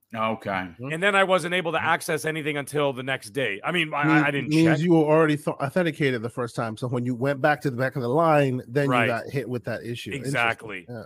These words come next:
Speaker 3: So my, you know, I, I, well, of course, in retrospect, you know, Vision, uh, you know, uh, Vision's twenty twenty, I had no idea. But yeah, I would have been like, "You know what? I'll just leave it on."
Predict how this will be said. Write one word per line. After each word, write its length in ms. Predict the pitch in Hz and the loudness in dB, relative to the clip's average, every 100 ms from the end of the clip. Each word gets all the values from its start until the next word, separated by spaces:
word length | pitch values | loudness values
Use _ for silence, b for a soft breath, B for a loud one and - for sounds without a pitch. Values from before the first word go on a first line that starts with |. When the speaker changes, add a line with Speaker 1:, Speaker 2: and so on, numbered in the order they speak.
| - | -12
Speaker 3:
So 360 | - 151 143 127 | 0 2 2 -2
my, 160 | 131 131 | -6 -6
you 400 | 123 127 135 135 | -6 -10 -6 -4
know, 80 | 131 | -2
I, 260 | 123 131 | -2 -4
I, 80 | 123 - _ - | -6 -10 _ -4
well, 200 | 180 170 | 2 2
of 100 | 160 | 0
course, 260 | - 170 147 | 0 0 2
in 80 | |
retrospect, 560 | 147 165 147 - 139 127 | 4 4 2 0 0 0
you 80 | 127 | -2
know, 100 | 117 | -2
Vision, 320 | 110 123 123 | 0 -2 -4
uh, 80 | 120 | -4
you 140 | 123 | -4
know, 140 | 113 107 | -4 -4
uh, 200 | 107 104 | -6 -6
Vision's 320 | 123 117 107 | -6 -8 -10
twenty 240 | 123 110 | -6 -6
twenty, 300 | 104 139 123 | -4 -2 0
I 100 | 117 | 2
had 140 | 127 113 | 2 0
no 160 | 110 | -2
idea. 300 | 117 120 139 | -4 -2 -4
But 200 | 104 127 b b | -2 -6 b b
yeah, 120 | 160 151 | 4 4
I 40 | |
would 100 | 151 | 4
have 60 | 147 | 0
been 100 | 139 | -2
like, 180 | 143 | -2
"You 60 | 175 | 2
know 80 | 190 | 4
what? 80 | 175 | 4
I'll 80 | |
just 160 | 156 143 | 2 -2
leave 180 | 165 143 | -2 0
it 80 | 156 | 2
on." 240 | 160 90 | 0 -2